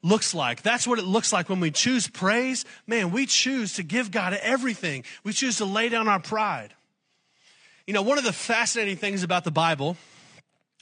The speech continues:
I told you you're gonna get a Hebrew lesson, so here it comes. Y'all buckle up, I'm gonna try to make this fun, okay? The Hebrew language, which is what the Old Testament was written in, has four times the amount of words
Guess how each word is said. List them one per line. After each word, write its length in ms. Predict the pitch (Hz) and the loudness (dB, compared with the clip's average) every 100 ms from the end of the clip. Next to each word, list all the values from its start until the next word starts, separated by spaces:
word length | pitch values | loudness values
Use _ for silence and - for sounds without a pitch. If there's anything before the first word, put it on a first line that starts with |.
| - | -4
I 40 | |
told 220 | 139 190 160 | 2 2 2
you 40 | |
you're 60 | 147 | 2
gonna 140 | 160 | 0
get 140 | 151 147 | 0 0
a 40 | |
Hebrew 300 | 123 156 135 | 0 0 0
lesson, 360 | 120 120 110 101 | -2 -2 -4 -6
so 100 | 123 | -2
here 140 | 160 | -2
it 80 | 160 | 0
comes. 280 | 151 113 110 | -2 -2 0
Y'all 280 | 143 147 - - - - | 2 2 0 -18 -18 -2
buckle 380 | 131 180 190 180 | 0 2 2 2
up, 120 | 170 | 2
I'm 80 | 143 | 2
gonna 120 | 143 | 2
try 140 | 170 | 2
to 60 | 156 | 2
make 140 | 156 | 2
this 160 | 160 - | 0 -2
fun, 320 | 147 107 98 | -2 -4 -6
okay? 360 | 113 180 180 175 - - - - _ _ _ _ _ - | -2 0 0 -4 -14 -20 -20 -20 _ _ _ _ _ -8
The 180 | 156 196 | 0 2
Hebrew 380 | - 320 349 285 | 4 2 2 2
language, 420 | 262 254 180 185 | 2 2 0 0
which 160 | 196 190 | 0 0
is 100 | 180 | 0
what 140 | 208 | 2
the 100 | 202 | 2
Old 260 | 208 262 - | 2 0 0
Testament 400 | 240 220 226 190 | -2 0 -2 -2
was 140 | 156 | -2
written 220 | 185 165 | -2 -4
in, 180 | 135 - _ _ _ _ _ _ _ _ _ _ _ _ _ _ _ _ _ | -8 -10 _ _ _ _ _ _ _ _ _ _ _ _ _ _ _ _ _
has 280 | 208 208 - | 0 0 0
four 540 | - - 262 311 320 | -4 -2 2 4 2
times 680 | 302 - 269 233 117 92 - | 0 -2 0 0 -2 -6 -6
the 160 | 165 196 | -2 0
amount 280 | 185 208 | 2 2
of 120 | 190 156 | 0 -2
words 480 | 196 151 135 131 | -2 -2 -2 -8